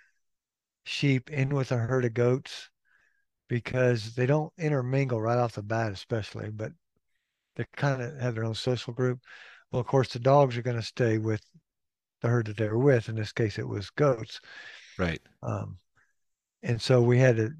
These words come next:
Speaker 1: just put a herd of goats, and then we took the dogs,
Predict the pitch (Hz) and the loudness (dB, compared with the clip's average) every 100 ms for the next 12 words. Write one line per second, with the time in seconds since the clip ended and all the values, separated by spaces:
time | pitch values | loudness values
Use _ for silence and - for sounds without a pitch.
0 | - - 120 - - 139 123 120 98 131 | -6 2 2 2 -2 2 4 2 2 6
1 | 135 117 104 123 123 117 - 117 123 139 | 8 6 2 2 4 4 0 -2 -2 0
2 | 139 135 - 131 120 _ - - _ _ | 0 0 0 0 -2 _ -20 -20 _ _
3 | _ _ 156 _ _ _ _ _ - 107 | _ _ -20 _ _ _ _ _ -8 0
4 | 117 113 - | 4 4 0